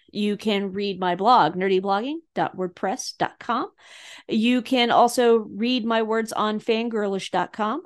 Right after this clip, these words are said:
where I write about film and television. I've definitely written a good bit about some horror in the past, uh, but right now I am the Trek expert in residence, so I'm writing a lot about, uh,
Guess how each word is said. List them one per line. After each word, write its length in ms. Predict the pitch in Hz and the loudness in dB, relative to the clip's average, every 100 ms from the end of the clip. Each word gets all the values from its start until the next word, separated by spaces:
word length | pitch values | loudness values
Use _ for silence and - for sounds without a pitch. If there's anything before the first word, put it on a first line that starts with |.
| _ | _
where 320 | 208 190 - | 0 0 0
I 180 | 180 180 | 0 -2
write 200 | 175 180 | -2 -2
about 340 | 170 151 - | 0 -2 -2
film 300 | 220 208 202 | 0 0 0
and 180 | 180 170 | -2 -2
television. 540 | 226 254 247 262 302 392 | 2 2 2 0 -2 -4
I've 200 | 175 160 | -4 -2
definitely 300 | 160 185 175 | -4 -2 -4
written 260 | 170 - 180 | -4 -6 -6
a 100 | 175 - | -8 2
good 180 | 214 180 | 4 4
bit 120 | 190 | 4
about 240 | 180 - | 4 2
some 160 | - 180 | -4 -6
horror 320 | 208 220 330 | -4 -4 -4
in 100 | 262 | -4
the 60 | 233 | -6
past, 380 | 233 - - - | -8 -8 -6 0
uh, 180 | 190 | 2
but 260 | 190 202 - - - _ - | 2 0 -2 -10 -20 _ -2
right 160 | 247 240 | 0 2
now 220 | 285 294 | 4 4
I 160 | 240 | 4
am 180 | 247 240 | 2 -2
the 160 | 214 208 | -4 -4
Trek 200 | - 208 | -2 -2
expert 280 | - 208 - | -2 -4 -2
in 80 | 175 | -2
residence, 440 | 170 156 151 - | -4 -4 -8 -8
so 80 | 165 | -4
I'm 100 | 170 | -2
writing 200 | 165 165 | -2 0
a 60 | 175 | -2
lot 240 | 175 180 | 0 0
about, 400 | 165 160 165 - | 0 -2 -2 -6
uh, 320 | - 160 - | -6 -6 -8